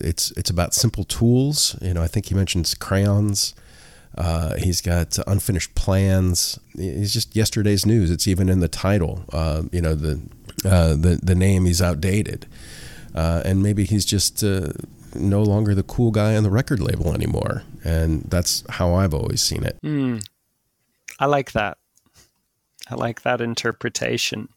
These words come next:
Speaker 2: Do you think one of the reasons you've never put it on a mixtape is because it needs Avalanche and Dress Rehearsal Rag to make it make sense? It needs to be the hypnotic,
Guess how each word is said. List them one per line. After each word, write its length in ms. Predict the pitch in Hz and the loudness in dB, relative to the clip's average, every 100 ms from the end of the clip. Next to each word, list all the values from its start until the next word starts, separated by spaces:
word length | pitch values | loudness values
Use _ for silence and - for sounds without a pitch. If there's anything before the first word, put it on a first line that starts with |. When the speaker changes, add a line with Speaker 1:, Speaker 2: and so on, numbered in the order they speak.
| _ | _
Speaker 2:
Do 140 | - 185 | -2 0
you 80 | |
think 400 | 185 - 240 311 | -2 -2 0 0
one 220 | 226 202 196 | 0 2 2
of 80 | |
the 100 | 175 | 2
reasons 680 | 151 135 143 143 165 160 - | 2 2 2 2 0 -2 -2
you've 160 | 127 120 | 0 0
never 300 | 123 120 131 | 0 0 -4
put 300 | - 127 127 | -2 -2 0
it 140 | 120 | 0
on 160 | 113 110 | 0 -2
a 40 | |
mixtape 640 | 107 113 - - 127 117 - _ | -2 -2 -2 -2 -2 -4 -6 _
is 180 | 123 113 | -4 -4
because 840 | - 110 - 123 120 117 113 - _ _ _ - | -4 -6 -4 0 0 0 -2 -2 _ _ _ -4
it 160 | 135 | -4
needs 600 | 131 131 135 139 131 - - | 0 2 4 4 2 0 0
Avalanche 760 | 117 123 131 127 123 120 - - | 0 0 2 2 2 0 -2 -2
and 180 | 120 117 | -4 -4
Dress 380 | 120 113 113 - | 0 0 0 -2
Rehearsal 540 | 110 117 113 - 113 | -2 -2 0 -2 -2
Rag 420 | 113 107 107 113 - | -2 -2 -2 -4 -6
to 120 | 123 | -4
make 400 | 113 110 107 - | -2 -4 -6 -6
it 100 | - | -8
make 240 | 110 - - | -8 -6 0
sense? 600 | - 53 - 160 - - _ _ _ - | 0 -2 -8 -6 -6 -6 _ _ _ -4
It 140 | 139 | -2
needs 500 | 139 135 127 131 147 | 2 2 2 2 0
to 140 | - | 0
be 340 | 123 123 120 120 | -4 -2 0 0
the 540 | 113 117 113 113 110 _ _ | 0 0 2 0 -2 _ _
hypnotic, 760 | 139 - 131 135 123 120 123 | -6 -4 -4 0 0 0 -2